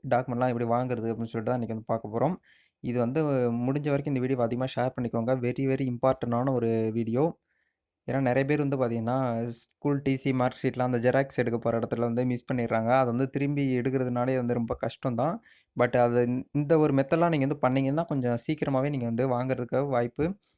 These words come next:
அதிகமாவே இருக்கு. அது என்னென்னலாம் ப்ரொசீஜர்லாம் இருக்கு, எப்படி வாங்கணும், அதுக்கு நீங்க எங்க போய் என்னெல்லாம் பண்ணணும்னு சொல்லிட்டு தான் அந்த வீடியோல உங்களுக்கு எக்ஸ்பிளைன் பண்ணியிருக்கேன். அதனால வீடியோ வந்து கடைசி வரைக்கும் பாருங்க. அப்பதான் உங்களுக்கு வந்து புரியும்.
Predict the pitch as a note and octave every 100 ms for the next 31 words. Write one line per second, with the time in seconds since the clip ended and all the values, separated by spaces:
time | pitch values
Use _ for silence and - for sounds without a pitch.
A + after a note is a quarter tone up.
0 | - B2+ A#2+ C3+ C3 B2 A#2 E3+ G3+ -
1 | B2+ A#2+ D3+ D3+ D3 D#3 D3+ C3+ B2+ -
2 | C3 C#3+ D3 C#3 C3 A#2+ A#2 F#3 D3+ B2+
3 | E3 D3+ C3 B2+ D#3+ G3+ - _ _ -
4 | C#3 D3+ D#3 D3 C#3 C3+ C3 B2+ C#3 D#3+
5 | D3 C#3 D3+ C#3 C3 C3+ C#3 C3 B2 B2+
6 | B2 A#2 C3+ C#3 A#2+ A#2+ A#2 A#2 A#2+ A2+
7 | C#3 A#2+ A#2 B2 E3 A#3 - _ _ _
8 | A#2 A#2+ C#3 C3 D3+ C#3+ C#3+ C3+ A#2+ C3+
9 | C#3+ D3 C3 B2 C3+ C#3 B2 B2+ B2 -
10 | A#2+ A#2 A#2+ B2 D#3 F#3+